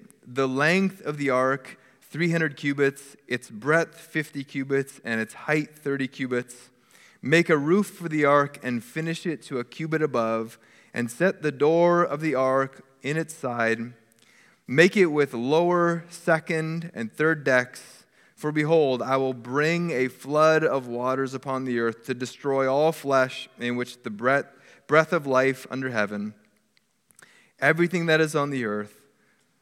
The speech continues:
shall die." So we see here this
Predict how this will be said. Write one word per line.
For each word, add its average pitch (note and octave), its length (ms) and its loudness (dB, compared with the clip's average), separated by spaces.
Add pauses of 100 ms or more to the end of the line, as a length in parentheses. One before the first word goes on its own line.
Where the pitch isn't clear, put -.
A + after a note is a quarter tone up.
(100)
shall G#2+ 240 -10
die." F#2+ 380 -10 (1200)
So C3+ 220 -4
we E3+ 160 0
see D3+ 240 -6
here A#2+ 420 -4 (440)
this - 440 -10